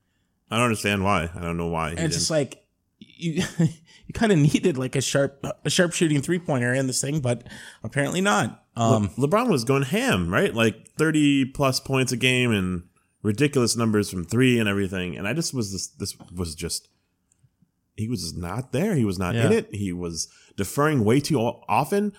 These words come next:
Speaker 2: Yeah.
Speaker 1: Where were those, like, easy lay-ins that he was throwing up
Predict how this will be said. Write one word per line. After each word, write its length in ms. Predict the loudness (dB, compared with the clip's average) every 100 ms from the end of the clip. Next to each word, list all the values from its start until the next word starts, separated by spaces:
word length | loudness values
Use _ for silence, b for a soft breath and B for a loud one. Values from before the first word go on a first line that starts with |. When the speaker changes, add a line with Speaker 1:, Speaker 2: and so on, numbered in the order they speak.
| b
Speaker 2:
Yeah. 220 | -8 -6 0
Speaker 1:
Where 180 | 4
were 120 | 4 4
those, 360 | 6 6 4
like, 300 | 2 0 -2 -4
easy 340 | 2 4 4
lay-ins 440 | 4 4 4 4 4
that 100 | 2
he 60 | 2
was 140 | 0
throwing 280 | 2 2 2
up 180 | 0